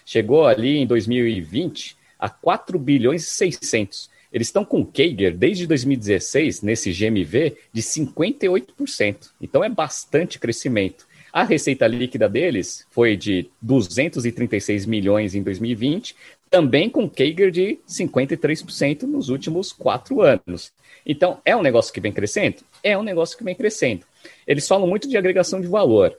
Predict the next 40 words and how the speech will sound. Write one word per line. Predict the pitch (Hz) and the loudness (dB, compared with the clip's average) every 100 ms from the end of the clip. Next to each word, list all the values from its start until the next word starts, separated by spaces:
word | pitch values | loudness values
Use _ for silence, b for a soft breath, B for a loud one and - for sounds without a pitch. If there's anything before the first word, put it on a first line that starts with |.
| - | -10
Eles | 107 | -6
falam | 147 160 | -2 -2
o | |
seguinte, | 160 147 107 - | 0 0 2 2
ó, | 98 - | 2 2
"A | 101 | 0
gente | 131 160 | -2 -2
vai | 127 135 | 0 0
trazer | - - 101 95 123 | 0 0 0 2 0
os | 92 | 0
nossos | 110 110 - | -4 -6 -10
clientes | - 101 139 127 - - b b | -10 -4 -4 -4 -10 -20 b b
pra | 123 | -2
terceira | - 131 - - 190 220 214 147 | 2 2 2 -2 0 2 2 2
onda, | 107 123 143 170 175 - _ | 2 2 4 4 4 -2 _
né, | 101 113 135 b b - | 0 0 0 b b -2
do | 120 | 2
e-commerce." | 151 147 123 107 85 - - 78 | 2 4 6 6 2 -8 -12 -14
O | _ - | _ -18
que | 180 | -2
que | 226 | 0
é | |
a | 180 | 2
terceira | 185 147 - 165 143 | 2 2 2 2 4
onda | 135 131 | 4 2
do | 123 | 0
e-commerce? | 123 104 92 92 | 0 0 -2 -2
Eles | 135 | -4
falam | 185 175 | -2 0
o | |
seguinte, | 151 98 113 | 0 0 0
"A | |
gente | 120 - | -2 -2
pode | 202 | -2
ajudar | 202 180 185 | 0 0 0
você | 180 196 | 0 -2
simplesmente | 185 302 170 160 180 202 | -2 -4 -4 -4 -4 -2
no | |
Go | 170 190 208 | 4 6 6
Online." | 190 101 80 | 4 2 0